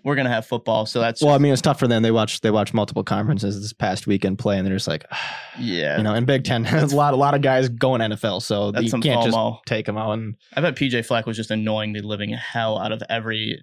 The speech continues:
Speaker 1: administrator. Like,
Speaker 2: I would not have wanna
Speaker 1: <laughs>
Speaker 2: run into Fleck this week on campus. I'll tell you what, but, uh,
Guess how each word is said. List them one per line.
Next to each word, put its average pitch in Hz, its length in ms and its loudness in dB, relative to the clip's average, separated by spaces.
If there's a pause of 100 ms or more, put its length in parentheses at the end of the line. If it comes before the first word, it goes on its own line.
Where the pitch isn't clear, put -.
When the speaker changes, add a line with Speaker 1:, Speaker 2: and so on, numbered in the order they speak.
Speaker 1:
administrator. 110 580 -6
Like, - 140 -6
Speaker 2:
I 139 160 4
would 147 180 6
not 127 320 2
have 123 160 0
wanna 117 280 2
Speaker 1:
<laughs> - 20 0
Speaker 2:
run 113 300 2 (120)
into 110 220 -2
Fleck 107 400 -2
this 113 240 0
week 107 200 2
on 107 120 -2
campus. 104 340 -2
I'll 117 60 0
tell 117 160 0
you 110 100 0
what, 123 300 0
but, 113 120 0
uh, 110 200 -2